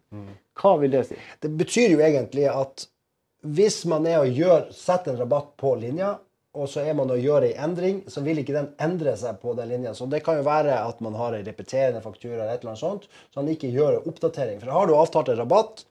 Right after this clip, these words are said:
Speaker 1: så har du avtalt den rabatten, så skal den ikke oppdateres via bare å gjøre en endring på kundekortet.
Speaker 2: Nettopp.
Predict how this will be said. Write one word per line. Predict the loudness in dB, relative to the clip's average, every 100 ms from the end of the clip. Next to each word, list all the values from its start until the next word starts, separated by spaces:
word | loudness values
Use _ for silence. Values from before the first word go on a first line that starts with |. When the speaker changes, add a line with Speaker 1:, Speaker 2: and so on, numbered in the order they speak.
| _
Speaker 1:
så | -6 -2
har | 0
du | 0
avtalt | -2 -4 -4
den | -4
rabatten, | 0 0 0 -4
så | -4 -8
skal | -4 -4
den | -4
ikke | -6 -8
oppdateres | -10 -6 -6 -2 -2 -4
via | -10 -10
bare | -10 -10
å | -8
gjøre | -8 -8
en | -10
endring | -12 -12
på | -16
kundekortet. | -18 -18 -18 -12 -2
Speaker 2:
Nettopp. | 0 0 -8